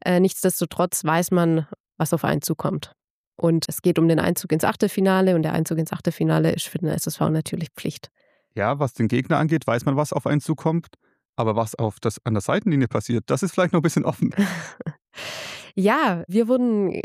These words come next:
Speaker 1: gestern tatsächlich auch, also am Sonntag, mit der Nachricht überrascht, dass Daniel Jungwirth fehlen wird im Pokalspiel. Er ist in diesen Tagen in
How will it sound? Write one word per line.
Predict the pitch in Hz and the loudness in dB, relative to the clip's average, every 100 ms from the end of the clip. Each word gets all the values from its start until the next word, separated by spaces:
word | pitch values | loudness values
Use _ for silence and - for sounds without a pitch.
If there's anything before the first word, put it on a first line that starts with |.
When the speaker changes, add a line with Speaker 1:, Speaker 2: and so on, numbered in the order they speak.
| 180 | -4
Speaker 1:
gestern | 196 226 - 277 254 240 | 0 0 0 0 2 0
tatsächlich | 214 - 208 196 - | -2 -2 -2 -2 -2
auch, | 185 247 | -2 0
also | 175 170 | -2 0
am | 170 | -2
Sonntag, | 214 220 233 - | -2 -2 -2 -2
mit | 190 | 0
der | |
Nachricht | 185 202 226 - | 2 2 0 -2
überrascht, | 196 190 208 - 185 | -2 0 -2 -2 -2
dass | 180 - - | -2 -4 -2
Daniel | 190 220 190 | 2 2 4
Jungwirth | 220 302 196 - - | 2 2 0 -4 -10
fehlen | - 294 214 170 | -2 2 2 0
wird | 147 - - | -2 -4 -8
im | 185 180 185 - _ - | -2 0 0 -2 _ -6
Pokalspiel. | 180 - 180 196 - 226 269 285 - - - - | -6 0 0 0 0 2 2 0 -10 -16 -16 -10
Er | 190 175 185 - | -2 0 0 0
ist | 196 196 - | 0 2 -2
in | 185 180 | 0 0
diesen | 185 - 180 | 0 -2 -2
Tagen | 175 175 190 185 180 - | 0 0 2 0 0 0
in | 190 | 2